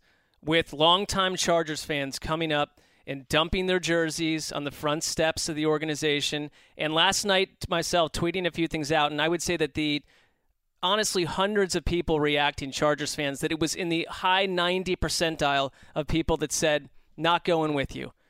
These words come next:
Not going with this team." And it was not just from Johnny-come-lately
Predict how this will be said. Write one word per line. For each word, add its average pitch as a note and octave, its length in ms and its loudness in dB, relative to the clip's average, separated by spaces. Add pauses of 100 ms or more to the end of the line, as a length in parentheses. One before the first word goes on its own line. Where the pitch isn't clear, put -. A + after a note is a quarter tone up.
(180)
Not E3+ 240 4
going F#3+ 240 4
with F3+ 140 0
this D#3+ 200 -4
team." D#3 280 -2
And D#3+ 100 -2
it E3 40 0
was D#3+ 180 -2
not F#3+ 200 2
just A#3+ 280 0
from G#3 120 -2
Johnny-come-lately E3 1040 0